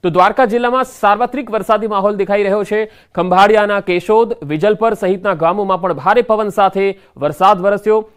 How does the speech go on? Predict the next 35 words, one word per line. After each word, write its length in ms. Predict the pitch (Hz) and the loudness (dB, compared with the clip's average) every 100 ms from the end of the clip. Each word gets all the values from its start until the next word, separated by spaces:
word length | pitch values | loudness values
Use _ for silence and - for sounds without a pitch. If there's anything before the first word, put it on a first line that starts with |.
| - | -8
વિજલપર 420 | 147 175 214 233 | -2 2 2 2
ગામે 320 | 208 202 208 214 | 2 2 2 0
ભારે 320 | 151 170 185 | 0 0 0
પવન 320 | 180 180 254 | -4 -4 -4
સાથે 360 | 226 214 208 208 | 0 0 2 -2
વરસાદના 460 | 185 160 185 180 | -2 -2 -2 -2
કારણે 360 | 160 180 196 214 | -2 -2 0 -2
એક 260 | 214 175 | -4 -8
વીજ 280 | 151 196 247 | -6 -6 -4
પોલ 280 | 196 156 117 - _ | -4 -4 -6 -12 _
અને 160 | 147 185 - | -6 -4 -4
અનેક 320 | 226 285 196 | -4 -4 -4
વૃક્ષો 540 | 139 165 233 - 240 | -4 -4 -4 0 0
ધરાશાયી 520 | 170 165 175 202 214 | 2 -2 -2 0 -2
થયા 220 | 214 180 175 | -2 -2 -2
હોવાના 260 | 165 165 | -2 -6
અહેવાલ 300 | 156 151 151 | -6 -4 -6
છે. 260 | 139 135 - _ _ | -6 -14 -16 _ _
ખંભાળિયા 400 | - 185 196 240 | -2 4 6 6
તાલુકામાં 500 | 233 214 214 214 226 | 4 2 2 0 0
ભારે 220 | 208 180 190 | 0 0 0
વરસાદને 400 | 175 190 175 165 | -2 -2 -2 -2
કારણે 360 | 165 180 196 | -2 -2 -4
ખેડૂતોના 460 | 190 175 180 185 170 | -6 -6 -6 -6 -8
ખેતરોમાં 720 | - 208 220 233 196 196 196 | -2 -2 0 -2 0 0 0
પાણી 220 | 190 214 | -2 -2
ફરી 240 | 196 185 | -4 -6
વળ્યા. 260 | 156 135 60 - _ _ _ - | -6 -8 -12 -18 _ _ _ -2
દ્વારકા 380 | 165 208 202 | 2 4 4
જિલ્લામાં 440 | 240 220 220 214 220 | 2 2 0 0 -4
વરસાદથી 480 | 170 - 196 196 202 | -4 -2 -2 -2 -10
ખેડૂતોમાં 640 | - 190 202 185 170 170 | -8 -6 -4 -6 -4 -8
ખુશીની 520 | 170 - 202 226 202 | -10 -8 -8 -6 -6
લહેર 240 | 156 143 131 | -6 -8 -12
છે. 180 | - | -16